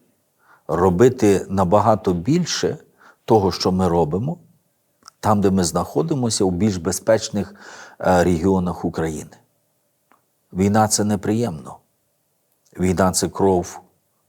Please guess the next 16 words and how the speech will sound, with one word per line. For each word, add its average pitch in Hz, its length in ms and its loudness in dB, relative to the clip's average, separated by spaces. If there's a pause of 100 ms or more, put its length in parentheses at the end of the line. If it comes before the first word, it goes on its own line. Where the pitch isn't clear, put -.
(360)
і - 80 -8
сльози. - 480 -4 (1400)
Але 95 240 2
війна — 92 380 2
це 95 460 2 (200)
час 135 360 2
для 95 140 0
пацифістів - 840 -4 (1040)
і 104 100 -4
для 104 140 0
мілітаристів 104 880 -2 (720)
об'єднатися 92 800 -2
разом 107 400 0
для 90 120 -2
того, 92 320 0
щоби 90 560 -2